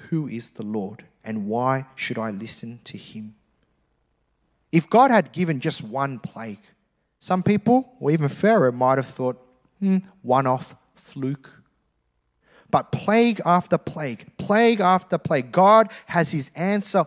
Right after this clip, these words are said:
all carefully planned out. Each plague that God gives is a build on from the, from the one before. And put it all together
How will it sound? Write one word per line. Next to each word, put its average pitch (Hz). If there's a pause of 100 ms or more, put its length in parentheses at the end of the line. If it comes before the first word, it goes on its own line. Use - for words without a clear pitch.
(140)
all 226
carefully 180
planned 147
out. 123 (1000)
Each 277
plague 208
that 151
God 165
gives 151 (160)
is 143
a 147
build 202
on 143 (140)
from 143
the, 131 (140)
from 147
the 139
one 160
before. 135 (840)
And 139
put 180
it 160
all 175
together 117